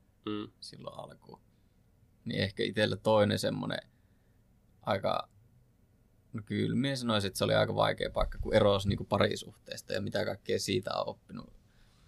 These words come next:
Speaker 2: niinku tähän elämään, niin se on ollut semmonen, mikä on niinku jät-, no kyllä se on aika semmoset isot jäljet on jättänyt kuitenkin. Et se on ehkä semmonen, mistä varmasti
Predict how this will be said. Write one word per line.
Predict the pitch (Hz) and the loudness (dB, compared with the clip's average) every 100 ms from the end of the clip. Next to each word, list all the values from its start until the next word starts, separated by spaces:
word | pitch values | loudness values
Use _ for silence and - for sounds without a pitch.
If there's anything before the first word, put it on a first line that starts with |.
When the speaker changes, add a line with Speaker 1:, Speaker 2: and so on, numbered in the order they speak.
| - _ - - | -20 _ -20 -14
Speaker 2:
niinku | 104 104 | -12 -10
tähän | 107 104 95 | -8 -2 -2
elämään, | 101 98 101 101 | 0 -2 -2 -6
niin | 104 | 2
se | 104 101 | 6 6
on | 101 | 6
ollut | 107 104 | 0 -4
semmonen, | - 101 104 55 - - - - | -6 -8 -8 -8 -8 -12 -14 -16
mikä | - - - 50 | -14 -8 -6 -6
on | 50 50 | -6 -14
niinku | - 104 | -16 -16
jät-, | 104 - _ _ _ _ _ _ _ _ | -18 -18 _ _ _ _ _ _ _ _
no | 110 104 | -8 -6
kyllä | 107 104 101 | -2 -4 0
se | 123 | 4
on | 113 | 6
aika | 104 104 | 6 2
semmoset | 104 104 - | -4 -8 -10
isot | - 101 104 | -6 -4 -2
jäljet | 104 - - - | -4 -6 -10 -14
on | |
jättänyt | - - - - - | -16 -18 -20 -20 -20
kuitenkin. | - - - - _ _ _ _ _ _ _ _ _ _ _ _ _ _ _ _ _ _ _ _ _ _ _ _ _ _ _ _ _ | -18 -18 -20 -20 _ _ _ _ _ _ _ _ _ _ _ _ _ _ _ _ _ _ _ _ _ _ _ _ _ _ _ _ _
Et | - - | -10 0
se | 107 | 4
on | 104 | 4
ehkä | 98 101 | 4 -2
semmonen, | 101 104 104 104 - - _ _ - - - - _ | -10 -8 -8 -8 -12 -20 _ _ -20 -20 -20 -20 _
mistä | 101 98 - 98 | -12 -10 -10 -8
varmasti | - - 101 - - | -8 -8 -16 -16 -18